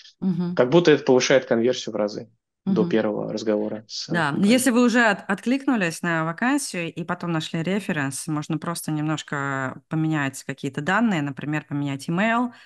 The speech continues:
Speaker 1: те,
Speaker 2: Да.
Speaker 1: э, какие-то параметры, да, флажки, по которым вас могут матчить, например, имя, фамилия, ты можешь, э, Алекс, э, там, как шеф у тебя, да, было,
Speaker 2: Мгм,
Speaker 1: вместо
Speaker 2: мгм.
Speaker 1: Алекс Шевцов,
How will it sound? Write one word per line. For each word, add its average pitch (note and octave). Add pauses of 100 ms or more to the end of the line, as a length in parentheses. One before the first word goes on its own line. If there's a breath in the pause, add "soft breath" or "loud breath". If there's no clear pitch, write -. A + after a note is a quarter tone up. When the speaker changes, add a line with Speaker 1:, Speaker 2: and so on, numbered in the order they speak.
(180 loud breath)
Speaker 1:
те, -
Speaker 2:
Да. D#3+ (100)
Speaker 1:
э, -
какие-то D3+ (340 loud breath)
параметры, F3
да, D#3+
флажки, D#3+
по -
которым E3
вас D3+
могут D3+
матчить, E3+
например, D#3
имя, D#3+
фамилия, F#3
ты E3
можешь, D#3
э, C#3 (260 loud breath)
Алекс, D#3
э, C#3
там, C3+
как -
шеф A#3
у -
тебя, D3
да, E3+
было, C#3+ (260 loud breath)
Speaker 2:
Мгм, D#3
Speaker 1:
вместо D3+
Speaker 2:
мгм. D3+
Speaker 1:
Алекс D3
Шевцов, D3+